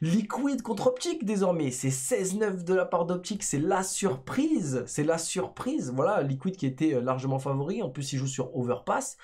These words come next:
et, euh, bah, Optic a commencé C T et ils ont mis quatorze un, voilà, ils ont mis le mur tout simplement, Liquid n'a rien vu, et c'est un peu le problème de Liquid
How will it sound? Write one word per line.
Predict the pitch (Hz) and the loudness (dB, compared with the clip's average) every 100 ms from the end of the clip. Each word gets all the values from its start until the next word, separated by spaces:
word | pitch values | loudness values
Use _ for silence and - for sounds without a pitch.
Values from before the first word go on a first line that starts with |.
| - - _ - - | -20 -20 _ -20 -2
et, | 220 220 196 | 2 6 6
euh, | 160 147 147 143 143 | 6 4 4 2 2
bah, | 143 175 | 2 2
Optic | 190 220 247 | 2 2 2
a | - | 2
commencé | 185 175 165 185 | 2 2 0 -2
C | 190 185 | -2 -2
T | |
et | 214 160 | 0 2
ils | 151 139 | 2 2
ont | 165 | 0
mis | 185 | -2
quatorze | - 165 127 127 123 | 0 -2 0 -2 -4
un, | 127 107 | -6 -6
voilà, | 110 110 | -4 -4
ils | 113 | 0
ont | 139 | 2
mis | 156 | 4
le | 135 131 | 4 4
mur | 139 165 196 - | 4 4 0 -4
tout | 139 | -4
simplement, | 135 135 139 165 | -2 0 2 2
Liquid | 139 135 165 127 | 0 -4 -2 -2
n'a | 117 | 0
rien | 127 127 | 0 0
vu, | 123 165 185 | -2 -2 -2
et | |
c'est | 135 131 | -2 -2
un | 131 | -2
peu | 131 202 | -2 -2
le | 180 | -4
problème | - - 156 160 175 | -6 -6 -2 0 0
de | 151 | 0
Liquid | 147 139 208 214 | 0 -2 -4 -6